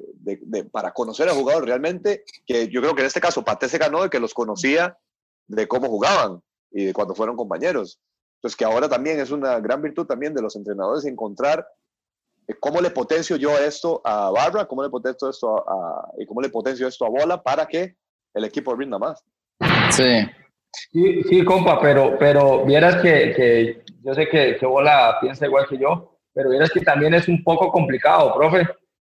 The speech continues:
Speaker 3: porque, eh, hay veces es complicado que los mismos compañeros entiendan, ¿verdad? Y logren a-, aceptar de que, de que
Speaker 2: El
Speaker 3: en
Speaker 2: rol.
Speaker 3: este momento,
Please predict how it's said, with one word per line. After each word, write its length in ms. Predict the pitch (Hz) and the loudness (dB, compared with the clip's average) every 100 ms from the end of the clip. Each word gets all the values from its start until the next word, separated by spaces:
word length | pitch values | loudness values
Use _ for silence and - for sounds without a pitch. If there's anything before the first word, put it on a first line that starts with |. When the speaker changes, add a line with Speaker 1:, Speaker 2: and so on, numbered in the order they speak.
| _ _ | _ _
Speaker 3:
porque, 920 | 135 131 - 127 123 120 117 113 110 - _ 120 | -6 -6 -2 2 4 6 6 4 2 -4 _ -6
eh, 580 | 127 123 120 120 117 113 - _ _ _ _ _ _ | -2 2 2 4 2 0 -6 _ _ _ _ _ _
hay 160 | 127 139 | -2 2
veces 320 | 151 165 175 | 4 4 6
es 160 | 165 170 | 4 4
complicado 640 | 185 175 180 170 170 180 | 2 4 4 4 4 4
que 120 | 160 | 2
los 180 | 127 123 | 2 2
mismos 380 | 143 151 175 175 | 2 4 4 4
compañeros 640 | 175 175 165 165 180 175 - - _ _ _ _ | 2 4 4 4 4 2 -4 -12 _ _ _ _
entiendan, 840 | 135 135 120 165 160 156 170 202 214 - _ _ _ _ _ | -4 -4 0 2 4 4 4 2 -2 -8 _ _ _ _ _
¿verdad? 300 | 120 139 143 | 2 4 4
Y 80 | 139 | 4
logren 400 | 135 143 160 165 | 4 4 4 4
a-, 140 | 170 160 135 | 4 4 4
aceptar 560 | 131 - - 131 151 170 | 2 0 -2 2 4 4
de 160 | 170 | 0
que, 380 | - 123 110 - - | 2 2 2 0 -8
de 240 | 120 127 123 | _ -2 2
que 100 | - | 2
Speaker 2:
El 80 | 117 | 4
Speaker 3:
en 40 | |
Speaker 2:
rol. 200 | 135 143 | 4 2
Speaker 3:
este 220 | 156 185 | 0 2
momento, 760 | 185 185 185 185 - 208 233 | 2 4 2 2 0 -2 -2